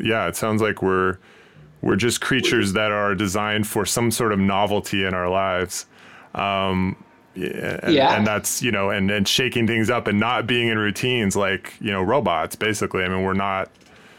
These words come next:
Speaker 1: we need the,
Speaker 2: Mm.
Speaker 1: we need that.
Speaker 2: Well, you think so
Speaker 1: <laughs>
Speaker 2: because, uh, well, if you look at people, and this is the reason why the business models of the most valuable companies in our world are working.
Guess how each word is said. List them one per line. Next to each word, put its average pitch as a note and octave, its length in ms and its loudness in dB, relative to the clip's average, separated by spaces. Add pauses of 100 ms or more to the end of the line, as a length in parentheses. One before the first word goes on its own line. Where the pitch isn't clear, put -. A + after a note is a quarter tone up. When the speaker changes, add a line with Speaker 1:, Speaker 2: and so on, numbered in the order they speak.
(220)
Speaker 1:
we G#2 160 0
need G2+ 200 0
the, - 80 0
Speaker 2:
Mm. F4 340 2
Speaker 1:
we G#2 100 0
need C#3 200 0
that. - 320 -4
Speaker 2:
Well, B3+ 840 2
you - 60 2
think C#4 480 4
so - 180 2
Speaker 1:
<laughs> - 60 2
Speaker 2:
because, G3 460 2
uh, - 300 -4 (880)
well, C4+ 340 4
if A#3+ 120 4
you C#4+ 100 4
look E4 160 2
at D#4 160 0
people, - 680 2 (240)
and G#3+ 140 4
this D4 160 4
is - 180 0
the A3+ 100 4
reason A3+ 360 4
why F#3+ 200 4
the F3+ 80 2
business A3 380 2
models C#3 380 4
of D3 160 0
the D#3+ 60 0
most F#3+ 300 2
valuable D#3+ 480 4
companies D3 500 2
in C#3 100 4
our C#3 200 6
world C#3+ 280 6
are B2 120 4
working. - 380 2